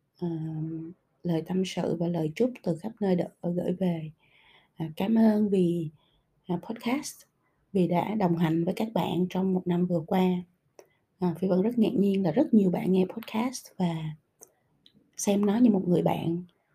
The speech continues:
đồng hành với mình mỗi ngày, mỗi khi mà các bạn gặp những cái vấn đề mà các bạn trăn trở, hay là những khi mà, ừm, các bạn gặp, à, cảm xúc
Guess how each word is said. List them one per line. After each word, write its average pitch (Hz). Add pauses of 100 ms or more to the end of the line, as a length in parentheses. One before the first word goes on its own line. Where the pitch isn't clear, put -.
(480)
đồng 156
hành 165
với 196
mình 185
mỗi 165
ngày, 175
mỗi 175
khi 202
mà 180
các 214
bạn 170
gặp -
những 180
cái 226
vấn 226
đề 170
mà 160
các 220
bạn 170 (580)
trăn 185
trở, 208 (160)
hay 190
là 170
những 185
khi 196
mà, 170 (500)
ừm, 160
các - (100)
bạn 165
gặp, 165 (300)
à, 165 (840)
cảm 180
xúc 262